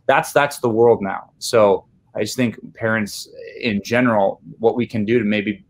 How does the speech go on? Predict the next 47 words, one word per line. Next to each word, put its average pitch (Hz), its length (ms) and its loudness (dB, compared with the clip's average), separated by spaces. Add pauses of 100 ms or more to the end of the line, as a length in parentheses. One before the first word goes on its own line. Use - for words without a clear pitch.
do 113 120 -2
a 92 40 -2
better 107 240 2
job 104 300 2
of 92 60 -12
training 131 420 -2 (260)
is 104 160 -2
to 113 80 -4
get 104 300 -2 (140)
to 98 180 -8 (340)
really 127 440 2
wake 113 260 4
up 120 160 2
to - 80 -8
the 101 60 -2
fact 98 240 0
that 98 80 -6
that's 104 180 2
what 107 100 -10
the 104 60 -6
world 98 220 0
teaches. 123 400 -6 (280)
And 98 140 0
also, 101 480 2 (240)
uh, 87 160 -10 (420)
to 110 400 -4 (300)
be 123 140 -10
willing 123 500 2
to 127 180 -8
prepare 117 720 -2
your 113 180 -8
kids 113 380 -4
before 113 460 -2
they 101 160 0
hear 104 280 -4
it, 87 120 -8 (280)
which - 160 -6
is 107 120 -6
uncomfortable 113 840 -2
a 120 40 -2
little 113 200 4
bit, 135 220 0
can 147 200 2
be 165 80 4
uncomfortable 107 440 -4
for 101 180 -4
us, 104 260 0